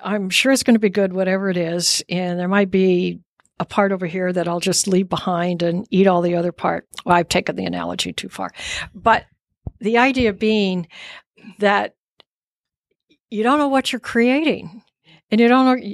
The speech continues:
what you're creating until after you're done. And then you go, "Wow, that was good." Staying with,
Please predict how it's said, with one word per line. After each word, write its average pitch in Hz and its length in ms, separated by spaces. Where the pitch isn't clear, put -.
what 233 220
you're 233 100
creating 233 460
until 208 320
after 220 280
you're 196 160
done. 196 360
And 185 100
then 202 100
you 196 80
go, 180 140
"Wow, 196 340
that 254 180
was 202 180
good." - 520
Staying 302 300
with, - 400